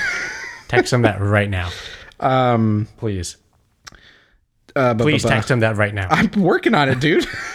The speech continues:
Speaker 1: I'm trying to not just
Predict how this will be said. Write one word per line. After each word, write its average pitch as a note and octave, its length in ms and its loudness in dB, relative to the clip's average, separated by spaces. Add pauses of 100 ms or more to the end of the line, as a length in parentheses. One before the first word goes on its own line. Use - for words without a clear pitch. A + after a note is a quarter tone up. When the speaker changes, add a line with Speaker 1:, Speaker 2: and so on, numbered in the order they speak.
(640)
Speaker 1:
I'm G#3 320 0
trying F#3 300 2
to F#3+ 60 2
not D3+ 600 0
just - 520 -4